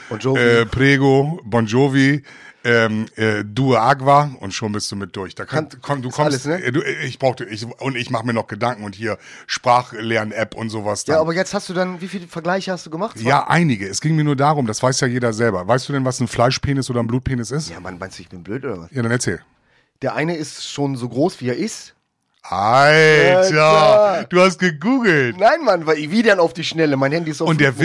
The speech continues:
Speaker 1: Flugmodus.
Speaker 2: steif nicht viel größer.
Speaker 1: So, genau.
Speaker 2: So, und der Blutpenis ist ja, also ich, ich bin bekennender Blutpenisträger.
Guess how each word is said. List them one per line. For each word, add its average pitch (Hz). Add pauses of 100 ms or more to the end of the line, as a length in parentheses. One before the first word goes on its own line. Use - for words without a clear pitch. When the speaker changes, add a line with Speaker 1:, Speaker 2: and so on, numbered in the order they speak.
(100)
Speaker 1:
Flugmodus. -
Speaker 2:
steif 175
nicht 180
viel 170
größer. 139
Speaker 1:
So, 208
genau. 180 (240)
Speaker 2:
So, 123
und 104
der 113
Blutpenis 170
ist 131
ja, 107 (300)
also 113
ich, 107
ich -
bin 131
bekennender 135
Blutpenisträger. 113